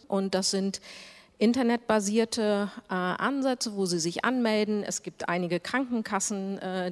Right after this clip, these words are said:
die das, ähm, anbieten. Es gibt es aber auch, ähm, zunehmend mehr der Markt von Apps. Und wenn die als Medizinprodukt lizenziert sind, dann kann man sich das auch verschreiben lassen. Und das ist ein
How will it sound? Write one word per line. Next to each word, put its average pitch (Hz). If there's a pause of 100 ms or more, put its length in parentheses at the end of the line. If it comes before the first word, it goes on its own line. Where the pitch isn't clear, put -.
(120)
die 180
das, 175
ähm, 170
anbieten. 175
Es -
gibt -
es 180
aber 165
auch, 180 (380)
ähm, 170 (260)
zunehmend 170
mehr 190
der 175
Markt 170
von 165
Apps. -
Und 214 (120)
wenn 180
die 170
als 160
Medizinprodukt 220 (360)
lizenziert 180
sind, 262
dann 185
kann 185
man 180
sich 175
das 170
auch 165
verschreiben 180
lassen. 135 (600)
Und 190 (160)
das 196
ist -
ein 233